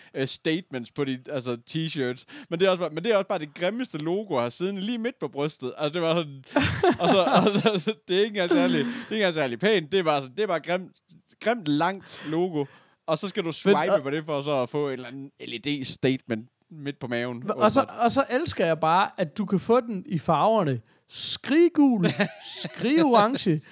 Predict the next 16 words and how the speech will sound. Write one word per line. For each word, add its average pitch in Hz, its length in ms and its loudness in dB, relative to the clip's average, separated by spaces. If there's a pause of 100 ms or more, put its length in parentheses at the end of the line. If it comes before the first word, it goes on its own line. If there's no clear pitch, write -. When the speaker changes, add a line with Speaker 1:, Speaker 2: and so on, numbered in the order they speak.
Speaker 1:
Skrigrød. 120 320 -4
Speaker 2:
skrigblå, 247 720 6 (540)
skrigpink. 311 1000 0
Speaker 1:
Ja. 131 180 -6 (140)
Speaker 2:
Altså, 185 640 6 (480)
øh, 190 60 4 (1200)
det - 40 -4 (100)
er - 40 2
ligesom, 175 1300 -2
ja, 208 160 4 (220)
det, 226 360 2
det 214 120 -6
er 240 40 0
meget, 226 220 4
meget 208 260 4
farverigt. 175 540 2